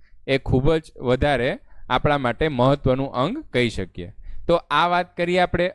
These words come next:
અગ્ર મગજ વિશે. ત્યારબાદ એમાં જ જે ભાગ આવેલા છે એ છે હાઇપોથેલેમસ. તો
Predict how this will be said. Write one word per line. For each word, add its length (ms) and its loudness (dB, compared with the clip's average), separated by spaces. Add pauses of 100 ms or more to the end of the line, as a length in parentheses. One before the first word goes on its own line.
અગ્ર 320 2
મગજ 320 -4
વિશે. 360 -14 (520)
ત્યારબાદ 460 2 (100)
એમાં 300 0
જ 140 -10
જે 200 0
ભાગ 380 2
આવેલા 380 2
છે 260 0 (160)
એ 160 2
છે 200 0
હાઇપોથેલેમસ. 1120 0 (360)
તો 160 2